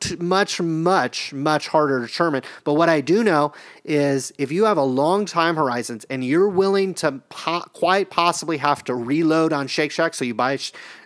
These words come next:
uh, for example, you buy share, I think shares right now are about thirty to thirty-five or somewhere in that range. They've been trading in kind of a, like, a thirty-two to forty dollar range for, for about a year now. So somewhere in that range.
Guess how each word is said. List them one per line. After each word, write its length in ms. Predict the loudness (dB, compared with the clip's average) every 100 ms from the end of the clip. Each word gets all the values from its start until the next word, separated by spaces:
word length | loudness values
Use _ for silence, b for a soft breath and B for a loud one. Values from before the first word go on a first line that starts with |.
| -4
uh, 280 | 0 0 -4
for 240 | -4 -2 -2
example, 340 | 0 0 0
you 80 | 0
buy 200 | 0 0
share, 300 | 0 0 0
I 80 | -2
think 160 | -2
shares 300 | 2 2 4
right 120 | 2
now 160 | 2 2
are 40 |
about 220 | 2 0 0
thirty 440 | 2 2 2 0
to 100 | -2
thirty-five 720 | -2 -2 0 0 2 2 0
or 60 | -2
somewhere 300 | -2 0 0
in 80 |
that 160 | -2 -4
range. 360 | -6 -6 -12 -20 B B B -4
They've 120 | -2
been 100 | 0
trading 400 | 2 4 4 2
in 180 | 2 2
kind 180 | 2 2
of 80 |
a, 40 | 0
like, 180 | 0 -4
a 60 |
thirty-two 800 | -6 -2 0 0 -2 0 2 2
to 140 | 0 -4 B B -20
forty 460 | -2 4 4 4
dollar 340 | 4 4 4 2
range 360 | 0 -2 -4
for, 200 | -8 -10 -8 -14
for 240 | -4 -2
about 300 | 0 -2 -2
a 40 | -2
year 220 | -2 -4
now. 220 | -4 -10 -16 _ _ _ -10
So 140 | -6
somewhere 440 | -2 0 2 2
in 100 | 2
that 200 | 0 -4
range. 320 | -6 -10 -12